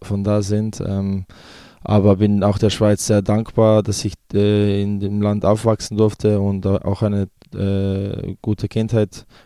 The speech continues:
erleben durfte. Und, ähm, ja, ich hab da auch ein Spiel gespielt für die Schweiz, äh, U sechzehn, und dann hab ich mich entschieden, für Serbien zu spielen.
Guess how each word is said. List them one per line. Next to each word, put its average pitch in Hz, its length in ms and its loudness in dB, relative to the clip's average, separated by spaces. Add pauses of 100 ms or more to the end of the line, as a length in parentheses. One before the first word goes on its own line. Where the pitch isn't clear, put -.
erleben 113 420 2
durfte. 127 500 2
Und, 101 520 -2
ähm, 95 580 0
ja, 95 160 2
ich 92 100 -2
hab 98 140 -2
da 101 160 2
auch - 240 -4 (300)
ein 107 160 0
Spiel 110 260 0
gespielt 120 380 2
für 120 120 0
die 113 100 2
Schweiz, 113 520 0 (120)
äh, 98 360 -2 (100)
U 101 380 0
sechzehn, 113 540 -2 (500)
und 98 760 2 (160)
dann 98 160 0
hab 95 120 0
ich 98 120 -6
mich 101 160 -2
entschieden, 98 680 -2
für 98 280 0
Serbien 104 340 -4
zu 92 100 -10
spielen. 95 300 -12